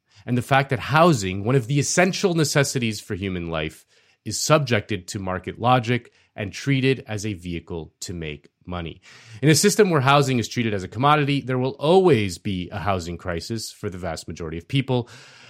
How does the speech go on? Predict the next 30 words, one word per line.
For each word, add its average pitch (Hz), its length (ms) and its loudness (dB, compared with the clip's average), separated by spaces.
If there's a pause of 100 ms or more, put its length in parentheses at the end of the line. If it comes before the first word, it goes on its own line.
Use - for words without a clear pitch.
(240)
As 107 160 0
Marx's 147 320 4
buddy 131 300 4
Engels 147 460 6
wrote, 127 320 6 (200)
quote, 165 240 8
"As 143 160 2
long 196 280 8
as 170 80 2
the 151 60 0
capitalist 175 460 4
mode 160 160 4
of 143 80 -4
production 143 420 2
continues 131 460 0
to 123 100 -2
exist, 117 520 0
it 135 100 2
is 120 160 2
folly 180 520 6
to 147 180 0
hope 120 400 2
for 120 160 -4
an 117 140 -4
isolated 160 580 2
solution 147 520 0
to 139 100 -6
the 135 100 2
housing 147 560 4
question 92 600 2